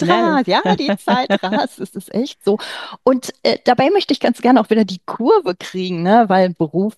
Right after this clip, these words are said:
Speaker 2: und Familie, Vereinbarkeit, unser, ja, Thema, unser Dachthema im Grunde. Und, ähm, da möchte ich aber von dir auch nochmal einfach nochmal so, so ein,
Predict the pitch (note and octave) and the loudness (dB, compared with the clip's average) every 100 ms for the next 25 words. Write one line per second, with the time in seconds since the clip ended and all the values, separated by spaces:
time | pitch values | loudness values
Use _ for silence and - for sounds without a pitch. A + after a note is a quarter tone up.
0 | - E3+ - E3+ D#3 E3 D3+ D3 - - | -6 -6 -4 -4 -4 -4 -4 -4 -2 -2
1 | E3 F3+ D#3+ - D3 - - E3 D#3+ D3 | -2 -2 -4 -4 -6 -6 -4 -2 -2 -2
2 | D3 D#3+ - _ _ _ F#3 G3+ E3+ - | -2 -4 -4 _ _ _ 2 2 2 0
3 | E3 E3+ F#3 G3 - - F3+ E3+ - E3+ | -2 -2 0 -4 -6 -4 -2 -2 -2 -4
4 | D#3 E3+ A3 G3+ F3 A3 - - - - | -4 -2 0 0 -2 -4 -10 -18 -20 -6
5 | G3 F#3+ F#3+ - G3 F#3+ F#3+ F#3+ - A3 | -2 -2 -2 -2 -2 -2 -4 -4 -2 0
6 | C#4+ D#4+ D#4 - A#3 G#3+ G3 A3+ - F#3+ | -2 -2 -4 -4 -2 -4 -2 -4 -2 -4
7 | F3 E3+ - - F3+ G3 F#3+ F3 F#3 F3+ | -4 -4 -6 -8 -6 -2 -2 -2 -4 -4
8 | F3 F3 E3 | -4 -6 -6